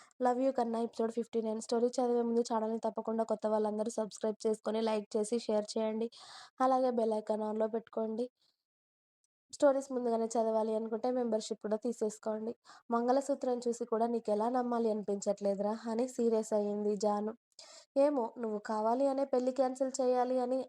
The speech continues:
అలా మెడలో తాళి వేసుకున్నావేమో, ఎవరికి తెలుసు?" అన్నాడు వాడు. "పిచ్చి పిచ్చిగా వాగావంటే అది కాదురా, నేను రాలగొడతాను నీ పళ్ళు" అని అప్పుడే అక్కడికి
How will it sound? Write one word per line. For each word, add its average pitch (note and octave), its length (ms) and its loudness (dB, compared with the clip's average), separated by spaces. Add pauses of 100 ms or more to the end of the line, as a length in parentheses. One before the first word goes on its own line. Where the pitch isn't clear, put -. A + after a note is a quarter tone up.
అలా G#3 240 -2
మెడలో G#3 360 -2
తాళి A#3+ 300 2
వేసుకున్నావేమో, G#3 800 -2 (400)
ఎవరికి B3 300 4
తెలుసు?" A3 380 0 (320)
అన్నాడు G#3+ 460 -2 (160)
వాడు. A3 340 -2 (440)
"పిచ్చి A#3 240 -2
పిచ్చిగా A#3+ 420 0
వాగావంటే G#3+ 680 0
అది G#3+ 240 -2
కాదురా, G#3+ 480 0 (120)
నేను G#3 280 0
రాలగొడతాను G#3 800 0
నీ G#3 200 -2
పళ్ళు" G#3 380 0 (380)
అని A#3 240 0 (140)
అప్పుడే G#3+ 360 0 (100)
అక్కడికి G#3 420 -2